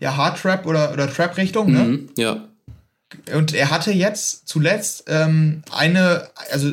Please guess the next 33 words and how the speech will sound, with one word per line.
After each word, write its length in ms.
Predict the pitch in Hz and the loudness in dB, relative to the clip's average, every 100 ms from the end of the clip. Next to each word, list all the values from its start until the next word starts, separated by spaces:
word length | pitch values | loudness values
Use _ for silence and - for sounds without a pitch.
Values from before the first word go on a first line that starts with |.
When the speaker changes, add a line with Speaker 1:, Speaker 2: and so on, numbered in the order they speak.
| - | -2
Speaker 1:
letzte 400 | 147 190 - 202 | -2 0 0 0
Woche 240 | 208 220 | 0 -2
kam 260 | 208 185 180 | -2 0 2
noch 200 | 175 170 | 2 0
eine 200 | 135 165 | -2 -2
Single, 440 | 165 175 170 160 139 | 0 2 2 2 2
äh, 180 | 147 | 2
mit 220 | 143 143 151 | 2 0 0
einem 380 | 147 143 139 - - | -2 0 -4 -8 -8
K-Pop-Star, 920 | 160 170 160 214 214 - 208 233 - _ _ - | -2 0 0 -2 -2 -2 -2 -2 -10 _ _ -6
also 280 | 143 143 151 | -2 0 0
so 40 | |
in 80 | 147 | 2
dem 200 | 147 180 | 2 2
Bereich. 260 | 175 190 | 2 2
Speaker 2:
Ja. 320 | 220 107 113 110 - _ - 151 | 2 0 -2 -4 -14 _ -14 -4
Speaker 1:
Dann 220 | 143 175 | 0 0
kam 460 | 180 180 175 170 156 - - | 2 2 4 2 0 -6 -8
Halfway 480 | 143 165 175 175 151 | -2 -2 0 0 0
Dead 200 | 147 - | 0 -2
vor 200 | - 196 | -2 0
ein 80 | 190 | 2
paar 180 | 196 185 | 0 2
Wochen, 200 | 190 160 | 2 2
das 120 | 156 | 2
war 120 | 165 | 2
so, 340 | 151 151 135 - _ - | 2 0 -2 -6 _ -2
so, 460 | 147 143 127 123 135 | 0 0 -2 -6 -4
äh, 400 | 135 131 - - | -2 0 -2 -6
zwischen 300 | 160 160 151 | -2 2 2
Rock 300 | 143 196 - | 2 0 0
und 200 | 151 143 | 0 0
Pop, 340 | - - | -2 -4